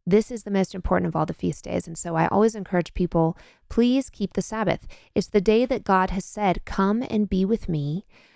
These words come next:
It is our time together. It is a rest day. And unfortunately, if you don't, if you don't stop working on the Sabbath, you're, you're cut off from your people. And basically, I see it this way. If you go to work on the Sabbath instead of showing up for the Lord, you're not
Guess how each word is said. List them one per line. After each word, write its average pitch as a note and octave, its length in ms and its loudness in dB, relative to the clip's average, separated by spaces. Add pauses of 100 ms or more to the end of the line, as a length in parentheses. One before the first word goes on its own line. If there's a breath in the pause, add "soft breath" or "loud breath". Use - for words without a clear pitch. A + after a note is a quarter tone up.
It F#3 120 4
is F#3 220 2
our F#3+ 160 4
time - 380 -2
together. D3+ 580 -4 (300 soft breath)
It F3 120 0
is F#3+ 140 2
a G#3 140 0
rest E3+ 480 -2
day. D#3+ 420 -4 (400 soft breath)
And F#3 380 4 (640)
unfortunately, G#3 720 2
if G3 120 -2
you G3+ 120 2
don't, C4 580 -2 (460)
if A3 160 -2
you G#3 40 2
don't C4+ 320 0
stop A#3 320 0
working F#3+ 360 0
on E3 80 2
the D#3 60 -4
Sabbath, E3+ 500 -4
you're, F3+ 100 0 (180)
you're G3 80 2
cut - 220 0
off A3+ 140 2
from F3 180 -2
your F#3 100 -2
people. - 480 -2
And G3 140 2
basically, A#3 400 0
I D#3 80 -2
see E3+ 220 -8
it - 80 -6
this - 180 -6
way. - 220 -18 (360 soft breath)
If - 140 -2
you B3+ 140 4
go D#4+ 160 4
to E4+ 80 2
work G#3+ 280 0
on F#3+ 140 2
the F3+ 80 0
Sabbath F#3 460 0
instead F#3 340 -2
of E3+ 80 -6
showing F3 380 2
up - 120 -4
for F3+ 120 0
the F3 100 4
Lord, F3 420 2
you're F#3+ 160 0
not F#3 380 2